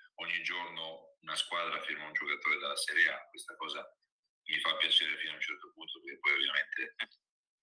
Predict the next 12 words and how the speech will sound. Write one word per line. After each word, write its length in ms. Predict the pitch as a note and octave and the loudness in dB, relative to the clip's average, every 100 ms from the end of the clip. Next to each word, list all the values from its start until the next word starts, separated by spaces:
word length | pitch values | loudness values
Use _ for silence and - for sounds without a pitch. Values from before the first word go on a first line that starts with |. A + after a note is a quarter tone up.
| - - | -20 0
si 200 | - - | 4 6
arriva 340 | E2 E2+ D#2+ D#2+ | 8 8 8 8
ai 120 | D#2 | 6
playoff 340 | - E2 E2+ - | 8 10 10 6
con 140 | - | 0
una 160 | E2+ D#2 | 2 6
squadra 360 | - - E2 D2 | 6 6 2 2
che 100 | D2+ | 0
è 40 | |
diversa 640 | C#2+ D#2 D#2 C#2+ - - - | 0 0 0 -2 -6 -12 -12
da 120 | D2 | -10
quella 440 | D2+ D2 D2 - | -8 -6 -8 -10